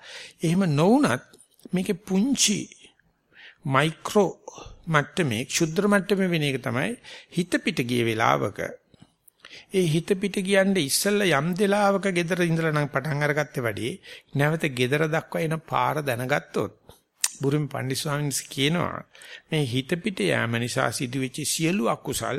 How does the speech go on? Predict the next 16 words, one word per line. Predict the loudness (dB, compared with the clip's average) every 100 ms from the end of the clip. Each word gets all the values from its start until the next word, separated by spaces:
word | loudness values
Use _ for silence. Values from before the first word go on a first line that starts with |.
| -6
අහෝසි | -2 2 4 4 2
වෙනවයි | 0 0 0 -2
කියලා | -4 -4 -4
නැවත | -4 -4 -4
ගෙදෙට්ට | -4 -2 -4 -2
ඇවිල්ලා | -2 -2 -6 -4
ගෙදර | -4 -2
ආව | -2 -2
බව | -2 0
වාර්තා | 0 0 -2 -4
කරන්න | -4 -6 -8
පුළුවන්. | -8 -8 -10 _ _ _ _ _ _ _ _ -20 _ _ _ _ _ _ -12
ඒ | -4 -2
ශාන්සේ | 0 -2 -2 -4
සමීකරණයක් | -2 -2 0 0 -2 -2
දෙනවා. | -4 -4 -8